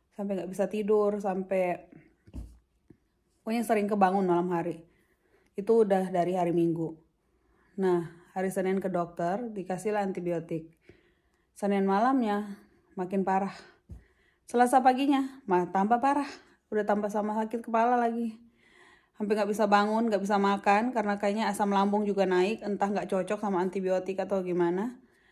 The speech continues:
Tapi untung aku punya antibiotik yang lain di rumah. Aku memang ada stok juga antibiotik dan aku ganti. Dan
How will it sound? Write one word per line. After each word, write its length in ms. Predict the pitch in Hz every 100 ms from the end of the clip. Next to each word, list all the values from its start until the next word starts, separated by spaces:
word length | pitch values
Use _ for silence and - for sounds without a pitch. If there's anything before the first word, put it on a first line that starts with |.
| _ _
Tapi 160 | 214 214
untung 320 | 214 214 220
aku 160 | 208
punya 240 | 226 208 180
antibiotik 640 | 185 185 175 175 170 175
yang 160 | 180 175
lain 240 | 170 185
di 80 | 180
rumah. 400 | 175 170 165 196 - _ _ _
Aku 80 | 202
memang 320 | 202 196 160
ada 80 | 180
stok 320 | 175 180 -
juga 160 | 175 180
antibiotik 800 | 180 170 165 160 160 180 - -
dan 160 | 180
aku 160 | 170 180
ganti. 480 | 165 156 156 151 - - - - _ _ _ _ _ _ _ _ _ _ _
Dan 720 | 220 262 269 269 285 285 285